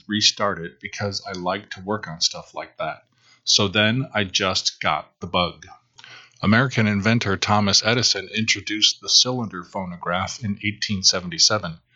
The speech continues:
Cylinder phonographs, which played cylinder records rather than discs, dominated the market through the turn of the century until they were displaced by disc records.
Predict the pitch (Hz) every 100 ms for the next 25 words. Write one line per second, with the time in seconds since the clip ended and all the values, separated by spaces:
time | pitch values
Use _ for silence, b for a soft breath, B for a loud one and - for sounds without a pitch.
0 | b b b - - 123 117 92 - 98
1 | 90 85 85 90 107 - 98 98 - -
2 | 107 101 90 - - 120 113 107 95 87
3 | 87 90 92 82 92 90 - - 90 90
4 | 92 95 92 - 104 - - - B B
5 | B 87 98 110 98 92 87 87 92 92
6 | - 104 - 101 98 101 107 95 87 90
7 | 107 107 95 90 87 95 101 98 85 82
8 | - - - 107 101 - 90 87 - 107
9 | - - 80 - 78 76 - -